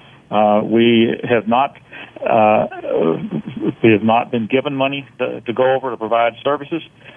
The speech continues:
and it's my hope that it's these kinds of charities that have good plans, uh, and plans that have already been accepted by,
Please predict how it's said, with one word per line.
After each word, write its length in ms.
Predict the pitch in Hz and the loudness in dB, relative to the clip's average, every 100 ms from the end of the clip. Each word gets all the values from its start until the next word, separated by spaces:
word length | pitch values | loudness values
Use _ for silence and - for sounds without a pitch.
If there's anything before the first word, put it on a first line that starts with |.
| - | -2
and 160 | 110 | 0
it's 160 | 113 110 | 0 2
my 160 | 127 127 | 0 0
hope 320 | - 180 190 - _ - - - | -2 -4 -6 -16 _ -20 -20 -2
that 220 | 127 131 | 2 2
it's 160 | 127 110 | -2 -2
these 220 | - 175 180 - | 0 0 0 -2
kinds 280 | 156 151 | 0 0
of 120 | 131 - | -2 -4
charities 440 | 160 151 101 107 - | -4 -2 -6 -12 -4
that 160 | 117 113 | -4 -2
have 360 | 135 139 131 - - | 0 2 0 -4 -4
good 240 | - 175 | 0 0
plans, 440 | - 156 120 101 101 _ _ - - - | 2 2 2 -2 -6 _ _ -20 -20 -6
uh, 360 | 110 110 117 - | 0 2 2 0
and 220 | - 113 117 | 0 0 2
plans 320 | 143 156 151 | 2 2 2
that 140 | 131 | 0
have 100 | 123 | 0
already 280 | 110 139 147 | 0 0 -2
been 300 | 120 135 131 - | -4 -6 -6 -6
accepted 580 | 107 - 151 151 151 | -8 -2 -2 -2 -4
by, 220 | 135 120 | -2 0